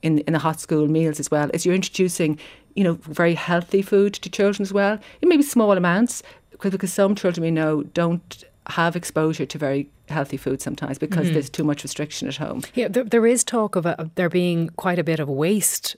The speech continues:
Speaker 2: around the hot school meal programme in some schools because it is available for everybody, and they might say, "Well, I don't want a, a hot meal, or I don't want that particular food, so I have my food from, from home." Are you concerned about that at all, or is the priority for you that the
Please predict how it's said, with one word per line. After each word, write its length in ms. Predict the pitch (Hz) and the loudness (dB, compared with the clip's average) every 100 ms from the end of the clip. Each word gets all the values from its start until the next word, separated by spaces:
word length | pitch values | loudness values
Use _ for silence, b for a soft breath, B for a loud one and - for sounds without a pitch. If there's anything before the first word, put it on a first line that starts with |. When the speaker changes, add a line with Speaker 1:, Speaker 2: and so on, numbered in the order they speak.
| - | -2
Speaker 2:
around 540 | 160 156 151 147 143 | 0 0 0 -2 -2
the 160 | - 156 | -4 -4
hot 340 | 160 156 139 | -2 -6 -4
school 360 | - - 151 143 | -4 0 2 2
meal 320 | 143 143 139 | 0 0 -2
programme 560 | 123 165 147 147 131 131 | -2 0 0 0 -2 -4
in 220 | 165 151 | -4 -2
some 300 | 143 190 156 | 0 0 0
schools 480 | 147 - 151 127 135 | 0 0 -2 -2 -4
because 340 | - 151 156 143 | -6 -4 -2 -2
it 80 | 143 | -2
is 140 | 135 | -2
available 520 | 143 143 143 139 131 | 0 0 0 -2 -4
for 160 | 131 143 | -4 -4
everybody, 600 | 147 139 131 131 123 147 | -4 -4 -4 -4 -2 -4
and 120 | 143 | -2
they 60 | 143 | -2
might 260 | 135 135 - | -4 -6 -6
say, 200 | 147 123 | -4 -4
"Well, 140 | 123 | -6
I 40 | |
don't 220 | 127 127 - | -6 -8 -6
want 240 | 131 127 | -8 -8
a, 140 | 127 - | -10 -10
a 80 | 127 | -6
hot 280 | 143 - | -6 -4
meal, 240 | 147 135 147 | -4 -4 -2
or 60 | 127 | -2
I 40 | |
don't 220 | 135 135 | -2 -2
want 180 | 143 131 | -2 -4
that 160 | 131 - | -6 -6
particular 360 | - 151 135 | -4 -4 -4
food, 260 | 127 151 135 | -4 -2 -2
so 120 | - | -2
I 80 | 135 | -2
have 200 | 131 139 | -2 -4
my 140 | 139 | -4
food 300 | 135 156 143 | -4 -2 -2
from, 260 | - 139 127 B B B | -2 -4 -4 B B B
from 220 | - 165 143 | -2 0 2
home." 400 | 160 147 139 131 B - | 2 2 0 -2 B 0
Are 80 | 175 | 4
you 160 | 208 | 4
concerned 480 | 214 208 185 180 190 | 4 4 4 4 2
about 240 | 180 165 | 2 2
that 180 | 165 151 | 2 0
at 100 | 151 | 2
all, 320 | 147 147 139 | 2 2 2
or 300 | - 156 143 | 2 2 2
is 240 | 147 160 143 | 2 0 0
the 80 | 147 | -2
priority 560 | 160 151 151 147 139 | 0 2 2 2 0
for 160 | 131 147 | -2 -2
you 220 | 147 147 | 0 0
that 120 | 143 | -2
the 100 | 135 | -6